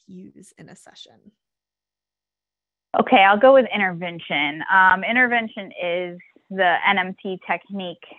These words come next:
Speaker 2: um, U stim, musical speech stimulation. Um, it is my favorite because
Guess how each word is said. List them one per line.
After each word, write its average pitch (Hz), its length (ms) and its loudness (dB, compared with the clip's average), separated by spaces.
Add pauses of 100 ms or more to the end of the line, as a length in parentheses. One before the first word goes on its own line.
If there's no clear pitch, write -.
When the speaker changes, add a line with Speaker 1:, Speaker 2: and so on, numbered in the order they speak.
(140)
Speaker 2:
um, 156 360 -8
U 165 140 -8 (120)
stim, 240 300 2
musical 180 440 -6
speech - 280 -12
stimulation. 151 840 -8 (280)
Um, 156 680 -2 (200)
it 165 120 0
is 175 240 2
my 285 280 4
favorite 170 480 0
because 165 720 0